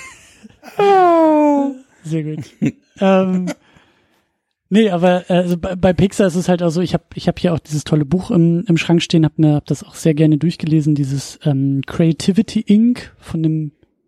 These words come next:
Mitbegründer der Pixar Studios geschrieben, Ed Catmull heißt er, glaub ich,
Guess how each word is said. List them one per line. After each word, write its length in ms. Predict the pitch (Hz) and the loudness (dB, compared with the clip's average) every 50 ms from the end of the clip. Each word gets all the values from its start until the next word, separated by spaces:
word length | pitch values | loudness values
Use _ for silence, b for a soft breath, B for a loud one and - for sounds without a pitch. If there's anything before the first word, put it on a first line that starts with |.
| _ _ | _ _
Mitbegründer 720 | 170 170 - - - - - 175 - 170 190 214 208 196 | 2 2 2 0 -4 -4 -4 -2 0 2 2 4 4 2
der 100 | 180 180 | 2 2
Pixar 320 | - 196 196 - - 208 | 0 0 -2 0 -2 -4
Studios 480 | 190 - - 185 180 175 180 185 185 - | -4 -2 -6 -8 -6 -2 -2 -2 -2 -2
geschrieben, 460 | - 170 - - - 202 202 208 208 | -6 -12 -12 -6 -4 -2 -2 -2 -2
Ed 420 | - - 175 - - - - - _ _ _ _ _ _ _ _ _ _ _ | 0 -2 -4 -4 -4 -12 -16 -16 _ _ _ _ _ _ _ _ _ _ _
Catmull 380 | - - 190 - - 214 214 202 | -8 -8 -8 -6 -4 -4 -2 -2
heißt 240 | 202 208 - - | -2 -4 -4 -6
er, 60 | 208 190 | -6 -4
glaub 220 | 202 202 208 208 | -2 -2 0 -2
ich, 180 | 214 196 - | -4 -4 -6